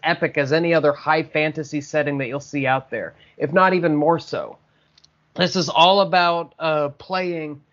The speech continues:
the big mythological epic hero, uh, and that's why fifth edition is honestly kind of the perfect setting for it, the perfect system, rather.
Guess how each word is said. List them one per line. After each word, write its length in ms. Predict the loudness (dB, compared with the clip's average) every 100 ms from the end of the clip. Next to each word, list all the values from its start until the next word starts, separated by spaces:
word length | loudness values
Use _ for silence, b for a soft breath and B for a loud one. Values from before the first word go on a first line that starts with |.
| _ _ -20 -10
the 520 | -2 0 2 0 -2 -8 _ _ -6
big 460 | -2 -2 -4 -10 -20 _ _ -8
mythological 960 | -4 -4 0 0 0 -2 0 2 2 0
epic 360 | -4 0 -2 -4 -18
hero, 580 | -6 -2 -2 -2 -6 -12 -10
uh, 460 | -4 -2 -2 -4 -6 b b b b b 0
and 420 | 2 2 0 -4 _ _ _ _ _ _ _ _
that's 260 | 0 0 2
why 180 | 0 0
fifth 260 | -2 -6
edition 420 | -2 -4 -4 -4
is 100 | -2 0
honestly 380 | 0 -2 -6
kind 200 | -4 -2
of 80 | -2
the 60 | -4
perfect 360 | -4 -4 -4
setting 320 | -2 0 0 -4
for 260 | -8 -10
it, 60 | -12 -18
the 100 | -8
perfect 340 | -4 -2 -4
system, 440 | 2 2 2 -4 -4
rather. 280 | -6 -10